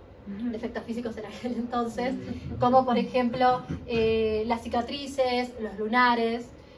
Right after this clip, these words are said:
Speaker 2: em, y que esta cuestión de, de detalle era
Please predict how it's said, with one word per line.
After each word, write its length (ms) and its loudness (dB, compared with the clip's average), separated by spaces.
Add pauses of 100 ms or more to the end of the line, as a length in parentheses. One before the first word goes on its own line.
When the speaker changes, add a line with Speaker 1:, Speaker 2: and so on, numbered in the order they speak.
(160)
Speaker 2:
em, 880 -2 (800)
y 200 -8
que 500 -2 (260)
esta 500 4
cuestión 680 2 (100)
de, 380 4
de 300 -2
detalle 460 2
era 380 6